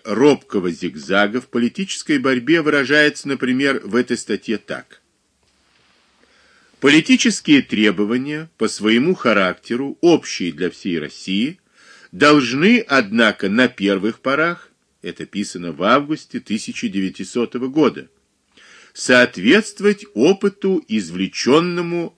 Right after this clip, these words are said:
данным слоем рабочих из экономической борьбы.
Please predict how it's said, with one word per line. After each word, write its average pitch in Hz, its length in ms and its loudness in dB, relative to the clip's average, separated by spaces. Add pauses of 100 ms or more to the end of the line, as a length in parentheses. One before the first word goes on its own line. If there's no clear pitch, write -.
данным 113 720 0
слоем 85 800 -6 (1120)
рабочих 147 920 4 (140)
из 120 280 2
экономической 120 840 -4
борьбы. 92 420 -10